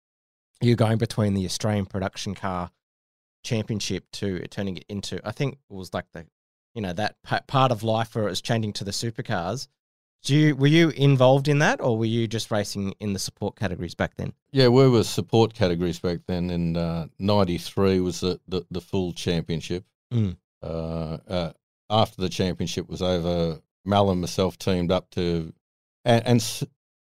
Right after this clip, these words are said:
Speaker 2: as I say, not supercars, touring cars. They were struggling for numbers in the fields at the time, and so in nineteen ninety-three, the Sandown five hundred
Speaker 1: Mm.
Speaker 2: invited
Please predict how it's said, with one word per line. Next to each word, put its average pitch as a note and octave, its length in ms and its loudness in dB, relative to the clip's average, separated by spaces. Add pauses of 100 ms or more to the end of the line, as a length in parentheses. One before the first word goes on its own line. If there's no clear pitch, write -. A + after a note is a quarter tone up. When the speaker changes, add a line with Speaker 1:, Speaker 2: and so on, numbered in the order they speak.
(300)
Speaker 2:
as A2 140 2
I F#2 40 -4
say, D#2+ 260 -4
not B2+ 180 2
supercars, F2+ 720 -2
touring D3 320 6
cars. E2+ 320 -2 (320)
They C3 160 6
were A2+ 100 6
struggling G2+ 480 2
for - 180 -2
numbers F#2 420 0
in F2+ 100 -4
the E2+ 60 -4
fields F2 400 -4
at F2 80 -8
the E2+ 80 -10
time, F2 320 -2
and E2+ 80 -4
so F2+ 240 -2
in F2+ 240 -4
nineteen G2 380 2
ninety-three, F2+ 560 0
the E2+ 100 -6
Sandown F2+ 480 0
five F2 320 -4
hundred G#2 400 -4 (180)
Speaker 1:
Mm. G#2 300 -2
Speaker 2:
invited F#2 580 0